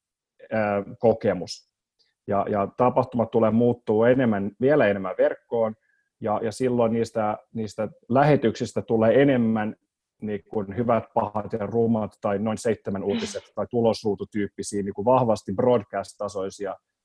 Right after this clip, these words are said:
lähetyksiä, ja sit siellä on pieni määrä yleisöä siellä paikan päällä, joka tuo myös sitä fiilistä,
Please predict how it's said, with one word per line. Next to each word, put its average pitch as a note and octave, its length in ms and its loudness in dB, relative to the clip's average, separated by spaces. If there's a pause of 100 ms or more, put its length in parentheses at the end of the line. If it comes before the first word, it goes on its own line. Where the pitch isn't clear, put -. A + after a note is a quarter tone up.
lähetyksiä, A#2+ 680 -2
ja A2+ 100 0
sit A#2 140 -6
siellä A#2 200 -4
on G#2+ 120 -8
pieni C#3 320 4
määrä G#2+ 360 0
yleisöä G#2 680 -2
siellä G2+ 280 -6
paikan A#2+ 440 -2
päällä, G2+ 360 -4 (260)
joka G#2+ 220 -12
tuo A#2 280 0
myös A2 260 -4
sitä - 180 -8 (120)
fiilistä, G2+ 600 -4